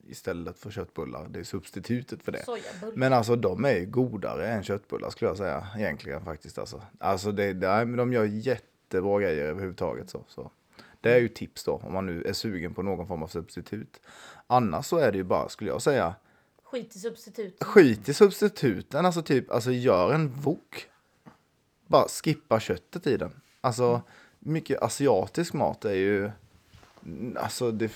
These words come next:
Speaker 1: det behövs inte något kött egentligen. Det blir svingott ändå. Så, ja, tänk så. Om man nu vill testa, liksom. Ja.
Speaker 2: Mm, jag tänkte det också, jag,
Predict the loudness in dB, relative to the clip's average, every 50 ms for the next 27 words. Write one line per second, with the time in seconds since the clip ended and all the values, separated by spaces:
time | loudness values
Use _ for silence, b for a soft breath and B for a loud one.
0 | -10 -8 -2 -2 -2 0 0 0 -2 0 -2 -4 -6 -6 -6 -4 -4 -4 -4 -6
1 | -4 -4 -4 -4 -4 -6 -6 -6 -6 -8 -6 -6 -6 -6 -8 -8 -6 -6 -6 -4
2 | -4 -4 -2 -2 -4 -4 -6 -8 -8 -6 -4 0 0 2 2 0 0 -2 -2 -2
3 | 0 0 0 -2 -6 -14 b b b b b b b b b b -2 4 6 8
4 | 8 8 6 4 2 -4 -12 -16 -20 -20 _ -2 2 4 4 4 4 2 0 0
5 | 0 0 0 0 0 0 0 -4 -8 _ _ _ _ _ _ _ -20 -18 -18 -18
6 | -18 -18 -14 -10 -6 -4 -2 0 0 0 0 -2 -4 -4 -6 -8 -8 -8 -10 -10
7 | -10 -10 -12 -16 -18 -18 _ b b b b b b b b b b b b _
8 | _ _ -10 -10 -10 -10 -14 -20 -20 -20 -20 -20 -20 -14 -12 -12 -10 -10 -10 -10
9 | -10 -10 -10 -8 -8 -6 -6 -6 -8 -8 -8 -8 -8 -8 -8